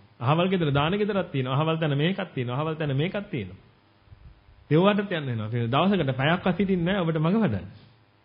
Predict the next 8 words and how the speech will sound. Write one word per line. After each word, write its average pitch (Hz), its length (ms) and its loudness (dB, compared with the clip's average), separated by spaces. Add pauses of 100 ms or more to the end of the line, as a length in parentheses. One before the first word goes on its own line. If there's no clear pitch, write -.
(1800)
ඉතින් 170 160 4
ඔය, 190 120 6
ඔය 175 140 4
බැඳගන්නේ 170 480 4
බූරුවගේ 180 380 4
පිටේ 202 180 2
මොනවද? 185 340 2 (640)
පුළුම්. 190 320 4